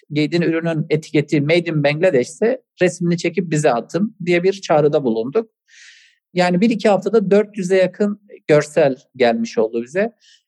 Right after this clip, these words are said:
E, o görseller arasında yerli markaları bulduk. On Türkiye'li marka Bangladeş'te üretim yapıyordu.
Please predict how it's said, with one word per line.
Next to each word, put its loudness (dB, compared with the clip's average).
E, 2
o 2
görseller 2
arasında 0
yerli 2
markaları -4
bulduk. -8
On 4
Türkiye'li -2
marka -2
Bangladeş'te -4
üretim -2
yapıyordu. -2